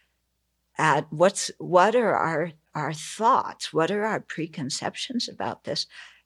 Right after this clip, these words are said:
And where did they come from? And do they have any merit, or are they ridiculous? Okay.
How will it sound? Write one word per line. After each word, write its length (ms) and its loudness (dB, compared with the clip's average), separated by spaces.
And 180 0
where 240 6
did 200 -2
they 160 2
come 380 -4
from? 400 -8
And 380 -2
do 180 2
they 200 2
have 260 -6
any 220 2
merit, 580 0
or 200 -2
are 120 -2
they 200 -2
ridiculous? 1000 -6
Okay. 380 -12